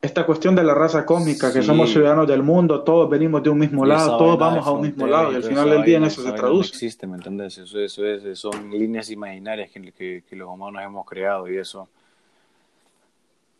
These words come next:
Speaker 1: Sí, mira que por suerte, por suerte, al menos en,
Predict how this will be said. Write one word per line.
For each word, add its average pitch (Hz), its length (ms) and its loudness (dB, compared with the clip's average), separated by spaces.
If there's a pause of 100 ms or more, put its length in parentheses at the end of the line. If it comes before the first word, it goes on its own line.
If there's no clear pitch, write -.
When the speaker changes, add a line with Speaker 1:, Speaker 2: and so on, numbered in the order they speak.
(1800)
Speaker 1:
Sí, 151 680 2 (460)
mira 147 240 2
que 185 120 0
por 165 240 0
suerte, 190 560 -2 (360)
por 139 140 0
suerte, 190 360 0
al 139 120 2
menos 160 240 4
en, 135 300 0